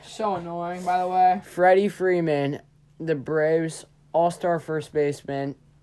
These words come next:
Speaker 2: Hall of Famer probably, signed with the Los Angeles Dodgers on a six-year, hundred sixty-two million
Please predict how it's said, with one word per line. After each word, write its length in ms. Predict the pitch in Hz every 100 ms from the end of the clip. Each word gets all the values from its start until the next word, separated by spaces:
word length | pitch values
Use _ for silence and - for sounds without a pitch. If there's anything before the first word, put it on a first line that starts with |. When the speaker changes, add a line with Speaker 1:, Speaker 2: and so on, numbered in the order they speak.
| -
Speaker 2:
Hall 340 | - 156 151
of 100 | 147
Famer 360 | 139 131 131 127
probably, 580 | 139 127 127 127 127 131 _ - _ _
signed 540 | - 185 180 185 185 180
with 180 | 160 -
the 140 | 147
Los 360 | 139 131 131 170
Angeles 520 | 185 180 180 180 -
Dodgers 760 | 175 165 151 135 135 120 - -
on 180 | 135 131
a 80 | 127
six-year, 920 | - - 180 175 - 165 147 135 135 _ _ - _
hundred 540 | - 190 202 208 196 180
sixty-two 720 | - 190 - 202 185 - 190
million 420 | 180 170 165